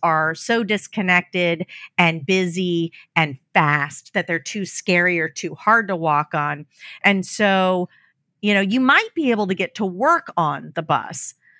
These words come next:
but you can't then pick your kid up from school and go to the grocery and run past the shoe store 'cause your kid unexpectedly grew out of their size six shoes and are suddenly a size eight, like my son just went through. Um, and,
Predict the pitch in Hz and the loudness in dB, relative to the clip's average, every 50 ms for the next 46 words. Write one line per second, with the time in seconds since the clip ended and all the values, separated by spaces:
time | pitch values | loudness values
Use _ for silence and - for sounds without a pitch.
0 | _ _ - 233 226 262 254 - - 330 339 339 330 - 269 254 247 233 226 220 | _ _ -4 -2 -2 -2 -4 -2 0 2 2 2 2 2 2 2 2 2 0 -2
1 | - 302 269 - 262 247 226 - - 220 214 202 202 185 - - 202 190 185 - | -4 -4 -4 -2 -2 -2 -2 0 0 2 4 4 4 2 2 -2 -6 -6 -6 -8
2 | - - - 185 190 185 180 180 185 185 180 - 190 185 180 160 196 202 208 202 | -10 -10 -6 -4 -4 -2 -2 -2 -4 -4 0 0 0 0 0 0 0 0 0 0
3 | 202 180 202 180 170 175 165 165 165 160 165 160 - - - 170 160 160 160 156 | 0 -2 -2 -2 -2 -2 0 0 0 0 0 -2 -6 -8 -8 -6 -4 -4 -2 -2
4 | 160 156 - 170 165 156 160 185 190 208 220 220 214 - 220 196 190 180 190 185 | -2 0 -2 -2 -2 -2 0 2 2 2 2 0 -2 0 2 4 4 4 2 0
5 | - - 196 180 - - - 180 180 175 - - 196 175 175 170 170 175 170 - | -4 -8 -8 -10 -8 -8 -6 -6 -6 -6 -8 -8 -6 -4 -2 0 0 -2 -2 -2
6 | 175 165 160 - 175 170 165 _ - 196 190 185 180 - 175 196 214 233 226 - | -4 -4 -4 -4 -8 -8 -8 _ -4 -2 0 0 -2 0 0 0 2 0 0 -2
7 | - - - 185 185 180 - 185 156 170 180 170 165 - 165 165 175 180 180 170 | -4 0 4 4 4 2 0 -10 -6 -4 -2 -4 -4 -4 -6 -6 -4 0 2 4
8 | 165 170 165 160 160 165 160 160 160 - - - - - - - - 208 190 190 | 4 4 2 0 -2 -2 -2 -2 -2 -4 -8 -20 -20 -16 -8 0 2 4 4 4
9 | 185 185 - - - 240 233 - - - - 214 202 196 185 180 185 175 170 165 | 4 2 0 0 -2 -2 -2 -2 -10 -6 -2 -2 0 0 0 -2 -2 -2 -2 -4
10 | - - 190 185 175 180 185 180 175 170 - - 160 160 170 165 170 165 - - | 0 2 0 2 2 -2 -4 -2 -4 -4 -2 0 0 2 2 2 0 -4 -2 0
11 | 247 262 254 240 - - 175 147 127 - 208 233 277 277 262 - - 240 233 220 | 0 0 0 -2 -4 -4 -6 -6 -4 2 4 4 4 4 2 2 2 2 2 2
12 | 214 202 196 185 - 202 180 170 170 _ - 185 175 170 170 165 165 _ _ - | 0 -4 -6 -6 -6 -6 -6 -6 -6 _ -4 -2 0 0 0 -2 -4 _ _ -20
13 | - - - - - - 196 196 190 185 180 175 - 208 220 208 202 196 190 185 | -20 -20 -20 -8 0 4 6 6 6 4 2 0 0 2 4 4 4 2 0 -4